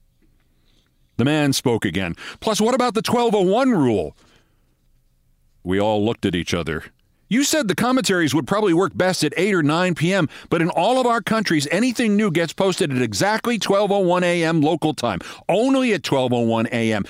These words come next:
So anything you did today could not possibly run until twelve oh one A M tomorrow.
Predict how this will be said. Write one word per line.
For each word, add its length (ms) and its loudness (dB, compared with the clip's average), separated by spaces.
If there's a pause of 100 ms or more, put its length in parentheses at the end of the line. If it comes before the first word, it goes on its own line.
(120)
So 140 0
anything 540 0
you 100 2
did 260 0
today 240 2
could 200 0
not 240 -2
possibly 480 0
run 360 2 (200)
until 320 -2
twelve 320 0
oh 100 2
one 220 2
A 260 0
M 160 0
tomorrow. 640 0